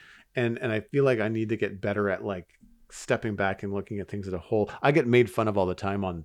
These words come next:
stream about backing up constantly and looking at stuff, because when I'm right in front of it, I get, I definitely dismiss it, and I need to back up a bit before I can kind of accept,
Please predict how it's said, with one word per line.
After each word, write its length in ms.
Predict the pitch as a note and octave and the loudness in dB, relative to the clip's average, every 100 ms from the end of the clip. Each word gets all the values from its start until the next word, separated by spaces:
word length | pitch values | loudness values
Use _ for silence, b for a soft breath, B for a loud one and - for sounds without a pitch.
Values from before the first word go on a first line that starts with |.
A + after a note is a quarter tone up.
| - | -14
stream 340 | - A2+ G#2 | -8 -4 -4
about 320 | F#2 F#2 E2+ F#2 | -4 -2 -2 -2
backing 340 | F#2 - G#2 | -2 -4 -6
up 180 | F#2 - | -6 -8
constantly 580 | - G2 G2 - G2 E2 | -6 -6 -6 -10 -8 -8
and 120 | F2+ | -8
looking 220 | F2+ G2 | -8 -8
at 120 | E2 | -8
stuff, 200 | - F2 | -6 -6
because 260 | G2 G2 F2+ B B | -6 -6 -8 B B
when 140 | C3+ C3 | 0 2
I'm 120 | A#2+ | 4
right 140 | F3+ | 2
in 80 | A#2+ | 2
front 180 | - C3 | 0 2
of 100 | A2 | 2
it, 180 | F#2+ b b b _ - | 0 b b b _ 2
I 120 | A#2+ | 4
get, 260 | A2 G2+ - _ - | 4 2 -4 _ 0
I 120 | A2 | 0
definitely 460 | G#2+ B2+ A2 C3 G#2 | 4 2 2 -4 -4
dismiss 440 | G2 - G#2 - | -6 -4 -4 -4
it, 140 | E2+ _ | -8 _
and 80 | A2 | -2
I 100 | G#2 | 0
need 160 | A#2 A#2+ | 2 0
to 60 | |
back 340 | G2 G2+ G2+ G#2+ | 2 0 2 -2
up 140 | - | -2
a 40 | |
bit 220 | F#2 F#2 - | -4 -6 -8
before 300 | - G2+ E2+ | -8 -6 -6
I 20 | |
can 120 | F#2 | -8
kind 120 | F#2 | -12
of 60 | F2 | -12
accept, 440 | - - G2 - | -12 -6 -6 -6